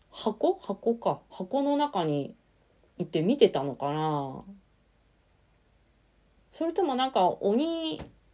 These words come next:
鬼だからなんとなくわかるのかな？見なくても。気配で。「あ、今お、お兄ちゃん負けてる」みたいな。わかるのかな？うん。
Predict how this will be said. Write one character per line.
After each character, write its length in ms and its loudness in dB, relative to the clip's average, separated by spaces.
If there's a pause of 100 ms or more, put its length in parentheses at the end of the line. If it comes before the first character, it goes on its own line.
(180)
鬼 240 4
だ 140 6
か 120 4
ら 280 4
な 160 0
ん 20 2
と 100 2
な 140 4
く 80 4
わ 100 6
か 160 4
る 120 6
の 100 4
か 140 0
な？ 100 -2
見 120 2
な 120 2
く 80 -8
て 140 -2
も。 240 -2 (1120)
気 140 0
配 280 -2
で。 220 -4 (880)
「あ、 60 -2
今 240 4
お、 220 2
お 80 -4
兄 160 2
ち 100 0
ゃ 80 2
ん 160 -6 (1040)
負 120 -4
け 100 0
て 120 6
る」 220 8
み 120 -2
た 120 -8
い 80 -10
な。 200 -12 (1700)
わ 80 -14
か 140 -4
る 80 -4
の 80 -6
か 140 -12
な？ 80 -10
う 20 -12
ん。 40 -14